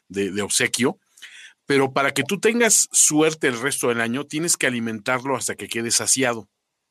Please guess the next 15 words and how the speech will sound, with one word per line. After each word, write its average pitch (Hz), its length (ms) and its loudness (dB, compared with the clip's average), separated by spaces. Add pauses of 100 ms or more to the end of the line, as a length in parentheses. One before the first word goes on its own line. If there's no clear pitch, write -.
(800)
Entonces 170 340 0
es - 60 0
curioso 160 380 0
porque, 110 200 -4
digo, 107 260 0
evidentemente 135 640 0
si 113 120 2
Alfonso, 120 440 0
que 123 80 -4
es 110 80 -2
muy 127 180 2
educado 120 560 2
y 95 80 -4
siempre 110 280 -4
está, 98 420 -2